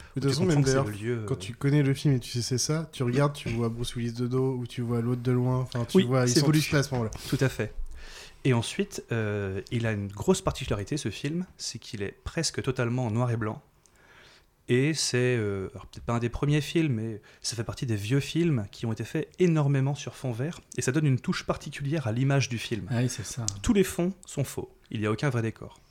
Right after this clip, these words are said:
Speaker 2: Tous les fonds, c'est du
Speaker 1: Ok.
Speaker 2: fond vert.
Speaker 1: Ça refait le côté, bah, parce que ça vient d'un comics à l'origine, et
Speaker 2: Parce
Speaker 1: ça
Speaker 2: que
Speaker 1: donne cet effet comics, en
Speaker 2: c'est
Speaker 1: fait.
Speaker 2: tiré d'une B D et ça
Speaker 1: Mm.
Speaker 2: fait vraiment un côté comics que moi, je, j'accroche énormément. Et donc, pourquoi j'ai choisi ? Donc, il y a ce côté, euh, noir et blanc, fond particulier.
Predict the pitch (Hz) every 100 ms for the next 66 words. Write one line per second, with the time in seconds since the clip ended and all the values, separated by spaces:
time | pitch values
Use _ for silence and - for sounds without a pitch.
0 | - - 113 - 165 147 123 101 110 101
1 | - - - 117 - 139 123 117 120 120
2 | 117 104 127 120 113 117 110 117 143 143
3 | 120 117 143 147 139 135 139 160 - 139
4 | 113 139 127 123 - 104 107 - 135 117
5 | 113 110 170 151 113 98 95 117 120 -
6 | _ 120 123 165 143 127 117 113 143 -
7 | 117 107 135 - - _ _ - - 123
8 | - 110 104 101 95 120 - _ - -
9 | - 98 - - _ 127 113 - - 117
10 | 110 - 113 170 131 113 - 120 - 139
11 | 131 98 95 107 117 110 113 120 139 135
12 | - 135 120 101 - 120 120 117 143